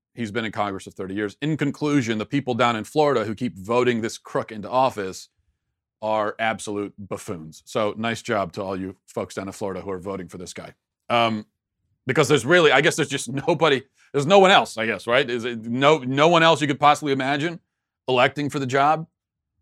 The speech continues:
Um, speaking of the swamp, Democrat Representative Rashida Tlaib,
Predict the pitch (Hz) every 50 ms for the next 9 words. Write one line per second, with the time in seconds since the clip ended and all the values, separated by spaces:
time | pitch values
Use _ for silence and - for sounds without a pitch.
0 | _ _ _ _ _ _ _ _ _ _ _ _ _ _ _ _ _ _ _ _
1 | _ _ _ _ _ _ _ _ _ _ _ _ _ _ _ _ _ _ _ _
2 | _ _ _ - 123 123 127 127 123 120 120 117 _ _ _ _ _ _ _ -
3 | - - 220 247 220 233 208 151 143 - - 147 160 151 139 - 101 - - -
4 | 165 180 180 - - 185 165 156 147 - - 139 131 127 127 139 131 127 127 113
5 | 117 113 - - 151 135 123 - 107 113 123 123 113 104 104 90 -